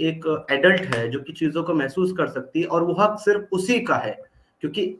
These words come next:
बच्चों की सूरत में जो है हक सिर्फ एक बच्चे का नहीं होता, सारे बच्चों का होता है, लेकिन महिला की सूरत में एक हस्बैंड के साथ रहने का हक सिर्फ एक महिला का ही होता है। तो इसलिए आपका ये जो एग्जांपल है वो उसके साथ में मैच नहीं करता,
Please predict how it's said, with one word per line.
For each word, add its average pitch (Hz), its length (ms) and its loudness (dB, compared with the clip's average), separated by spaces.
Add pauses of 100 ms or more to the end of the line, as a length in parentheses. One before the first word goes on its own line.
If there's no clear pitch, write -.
बच्चों 156 340 4
की 208 140 0
सूरत 185 460 4
में 180 140 6
जो 135 120 0
है 180 180 2
हक 185 180 0
सिर्फ 185 260 0
एक 185 160 -2
बच्चे 147 260 0
का 170 120 2
नहीं 139 240 0
होता, 139 260 -4
सारे 151 300 0
बच्चों 156 260 -4
का 151 120 -6
होता 160 140 -4
है, 165 60 0
लेकिन 175 260 2
महिला 180 320 4
की 208 160 -4
सूरत 123 380 -6
में 170 100 -2 (440)
एक 202 300 10
हस्बैंड 170 340 0
के 170 60 -2
साथ 147 280 2
रहने 143 280 0
का 156 120 -2
हक 165 160 -2
सिर्फ 185 300 -2
एक 196 180 -2
महिला 170 500 4
का 160 160 2
ही 180 200 -2
होता 127 400 -4
है। 127 120 -4 (520)
तो 160 120 -2
इसलिए 196 380 2
आपका 156 420 4
ये 156 160 4
जो 151 120 2
एग्जांपल 135 520 -2
है 139 200 0
वो 160 180 -4
उसके 180 300 -2
साथ - 320 -4
में 160 80 -2
मैच 156 300 -2
नहीं 139 240 -4
करता, 123 560 -8